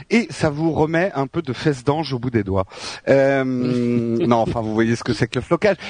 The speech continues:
Et ce n'est pas tout, parce que ce t-shirt est accompagné d'un, d'un badge magnifique tout en métal. C'est pas des badges en plastique qu'on fait chez No Watch, hein, on n'est pas comme ça.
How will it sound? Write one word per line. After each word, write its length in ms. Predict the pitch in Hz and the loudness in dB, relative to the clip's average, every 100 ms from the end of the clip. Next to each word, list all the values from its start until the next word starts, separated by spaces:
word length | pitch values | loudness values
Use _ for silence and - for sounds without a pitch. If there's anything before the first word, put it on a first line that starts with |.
| 147 | -2
Et 200 | 233 208 | 0 0
ce 140 | - 151 | 2 2
n'est 140 | 151 | 2
pas 140 | 160 180 | 2 -2
tout, 160 | 226 | -2
parce 180 | 175 147 | -4 -4
que 100 | 160 | -4
ce 120 | - | -4
t-shirt 400 | 165 170 - 180 | -4 -2 0 0
est 100 | 151 | 0
accompagné 460 | 160 - 156 170 202 - - - | -2 -2 -2 0 -2 -4 -12 0
d'un, 140 | 147 147 _ - | 0 0 _ -4
d'un 340 | 180 143 135 | 0 2 0
badge 420 | 131 202 190 135 123 | 2 2 0 -2 -6
magnifique 640 | 147 202 185 160 196 - - | -2 -2 -2 -4 -8 -10 -6
tout 240 | - 247 202 | -6 -2 0
en 120 | 185 | 0
métal. 680 | 156 208 208 190 151 110 90 - - - _ | 0 0 0 0 0 0 -4 -6 -18 -20 _
C'est 120 | 151 | -2
pas 160 | - 220 | 0 0
des 100 | 170 | 2
badges 240 | 180 170 | 0 -2
en 80 | 156 | -4
plastique 420 | 147 156 - 165 - | -4 -6 -6 -12 -8
qu'on 140 | 110 | -6
fait 140 | - 107 | -4 -4
chez 160 | 107 | -4
No 120 | 104 | -4
Watch, 260 | 101 95 - | -2 -4 -4
hein, 80 | 123 | -4
on 140 | 123 | -2
n'est 120 | 101 | -2
pas 120 | 104 - | -2 -2
comme 200 | 131 123 | -4 -4
ça. 220 | - | -6